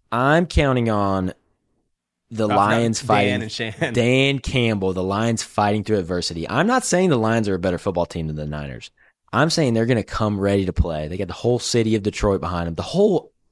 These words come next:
Speaker 1: United States behind them. Everybody except the, uh,
Speaker 2: The city where the game is being held.
Speaker 1: Yeah, right.
Speaker 2: <laughs>
Speaker 1: I think we're, we're getting celebrities coming in, pulling for the Lions, you know, buying big tickets. Hopefully there's a lot
Speaker 2: Yeah,
Speaker 1: of Lions
Speaker 2: Eminem.
Speaker 1: fans there.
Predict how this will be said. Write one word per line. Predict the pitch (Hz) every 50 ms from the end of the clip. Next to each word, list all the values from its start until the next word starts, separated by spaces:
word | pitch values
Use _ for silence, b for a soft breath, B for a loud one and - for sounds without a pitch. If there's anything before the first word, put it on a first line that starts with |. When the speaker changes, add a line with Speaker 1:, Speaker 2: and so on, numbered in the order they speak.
| _ _ _ _
Speaker 1:
United | - 101 101 104 127 156 139 92
States | - - - 120 131 -
behind | - - 131 - 67 57
them. | - - _ _ _ _ _ _ _ _ _ -
Everybody | - 127 170 170 147 143 143 143 139 131 120 107
except | 90 - - - - 117 120 117 104 - - - - - _ _ _ _ _ _ _ _ _ _ _ _ _ _ _ _ _ _ -
the, | - 90 90 95 95 98 95 92
uh, | 90 90 87 85
Speaker 2:
The | 82
city | - - - 135 123 117 127 127 123
where | 113 110 113 113
the | 104
game | 104 90 104 104 101 104
is | 98 -
being | - 104 98 95
held. | 92 101 98 110 117 - - -
Speaker 1:
Yeah, | - 127 113 104 87 71 - - _ _ _ -
right. | - 92 82 76 - _ _ _ _ _ _ _ _ _ _ _ _ _ _ _ _ _ _ _ _ _ _ _ _ -
Speaker 2:
<laughs> | 135 - - - - -
Speaker 1:
I | 110 127
think | - 165 165 135
we're, | 127 131 127 120 117 -
we're | 127 147 180
getting | 190 160 156 139 123 110
celebrities | - - - 107 104 107 107 101 107 101 101 98 95
coming | - - - 104 98 95 95
in, | 95 95 92 92 90 90 87 85
pulling | - - - 101 95 90 90 90
for | - - - 92 90 85
the | 78 85
Lions, | 85 80 76 78 80 80 80 80 80 78 -
you | 87 82
know, | 80
buying | 76 80 87 87 85 82 80
big | 78 82 87 85 80 -
tickets. | - 80 78 - 82 78 - -
Hopefully | - 147 190 - - 190 135
there's | 104 104 92
a | 80
lot | - - -
Speaker 2:
Yeah, | 80
Speaker 1:
of | 80
Lions | 85 - 139 135
Speaker 2:
Eminem. | 113
Speaker 1:
fans | 110 120 131 123 113
there. | - -